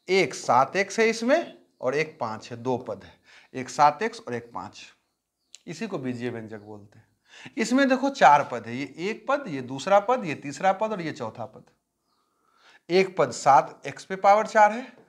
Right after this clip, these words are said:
दूसरा पद माइनस सात एक्स स्क्वायर है। जब भी हम पद के बात करेंगे तो साइन के साथ हमें लेना है। तो ये माइनस सात एक्स स्क्वायर इसका दूसरा पद है, उसी तरह से इसका तीसरा पद पाँच एक्स है और इसका चौथा पद माइनस नौ है। इसी तरह से इसमें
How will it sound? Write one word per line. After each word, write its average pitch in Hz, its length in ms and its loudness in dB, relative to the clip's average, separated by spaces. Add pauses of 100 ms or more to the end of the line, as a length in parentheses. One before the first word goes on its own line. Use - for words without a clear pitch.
(140)
दूसरा 147 340 -2
पद 170 220 -2
माइनस 175 600 -2
सात 220 240 6
एक्स 214 180 -6
स्क्वायर 220 340 0
है। 220 60 -4
जब 175 200 -4
भी 208 100 -4
हम 226 80 -4
पद 208 240 0
के 208 140 -6
बात 202 220 8
करेंगे 214 300 -4
तो 269 100 -8
साइन 175 320 -4
के 180 120 -8
साथ 147 300 -2
हमें 131 180 -8
लेना 117 260 -8
है। 110 80 -20 (600)
तो 180 80 -4
ये 208 240 2
माइनस 202 540 0
सात 196 300 4
एक्स 165 180 -8
स्क्वायर 160 280 -2
इसका 175 220 -4
दूसरा 139 320 -4
पद 151 200 -6
है, 165 60 -8
उसी 156 180 -10
तरह 143 160 -2
से 143 140 -4
इसका 139 200 -4
तीसरा 135 340 -2
पद 117 320 -6
पाँच 190 260 2
एक्स - 240 -4
है 226 80 -2 (340)
और 135 160 -12
इसका 131 220 -6
चौथा 139 420 -2
पद 196 280 -6
माइनस 123 480 -6
नौ 107 220 -8
है। 95 140 -18 (1160)
इसी 190 220 -4
तरह 147 200 4
से 147 120 -2
इसमें 135 220 -8